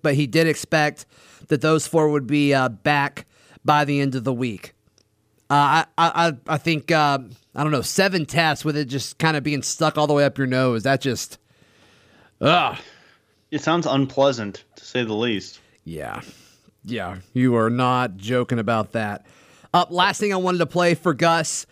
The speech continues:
Speaker 1: we gotta talk about our boy, Oscar Chapman, the new punter. Uh, here's Gus. Uh, he gave us sixteen seconds on, um, on the, the next Australian goat.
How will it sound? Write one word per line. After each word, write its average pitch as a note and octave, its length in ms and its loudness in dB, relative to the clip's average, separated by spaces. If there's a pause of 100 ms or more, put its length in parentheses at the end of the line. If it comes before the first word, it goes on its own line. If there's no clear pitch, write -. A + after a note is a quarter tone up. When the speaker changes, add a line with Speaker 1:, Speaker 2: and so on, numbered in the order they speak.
(120)
Speaker 1:
we D#3+ 100 4
gotta E3+ 220 4
talk F3+ 300 0
about E3+ 200 2
our E3+ 120 4
boy, D#3 400 0
Oscar D3+ 400 0
Chapman, C#3+ 600 0 (340)
the C#3 100 0
new D#3+ 160 4
punter. D3 680 0
Uh, C3+ 160 0
here's C#3 340 0
Gus. C#3 420 0
Uh, C#3+ 100 2
he C#3+ 100 4
gave C#3 180 -2
us B2+ 80 -6
sixteen C#3+ 500 -2
seconds C3 460 -2
on, B2+ 260 0
um, A2 500 -4
on B2+ 240 -2
the, B2 100 0
the A#2+ 260 -4
next C3 300 -2
Australian B2+ 600 0
goat. G2+ 320 -6